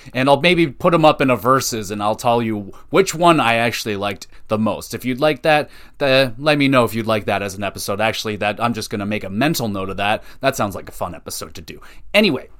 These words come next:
started with the Xbox three sixty. I didn't get this, I didn't get a three sixty until two thousand seven. So, uh, it took a lot of convincing and saving up for, uh, myself and, uh, my parent,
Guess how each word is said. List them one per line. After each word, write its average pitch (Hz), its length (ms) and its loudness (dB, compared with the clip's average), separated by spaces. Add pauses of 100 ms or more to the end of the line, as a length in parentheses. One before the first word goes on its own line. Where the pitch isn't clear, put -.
(600)
started 190 340 6
with 165 160 0
the 165 80 0
Xbox 147 460 0
three 135 180 -2
sixty. 131 500 -2
I 117 140 4
didn't 147 300 0
get 123 240 -4
this, - 320 -2 (400)
I 123 60 2
didn't 170 200 4
get 175 120 4
a - 20 -4
three 156 220 0
sixty 147 500 -2
until 135 540 0
two 113 220 -6
thousand 90 420 -4
seven. 87 460 -8
So, 101 420 -2 (320)
uh, 92 200 0
it 95 60 -6
took 120 140 -4
a 113 60 0
lot 123 320 6
of 156 120 0
convincing 131 800 2
and 107 200 -2
saving 127 440 0
up 113 240 0 (280)
for, 101 840 0
uh, 90 220 -6
myself 135 720 2
and, 113 380 0
uh, 98 240 0
my 104 220 -4
parent, 123 480 0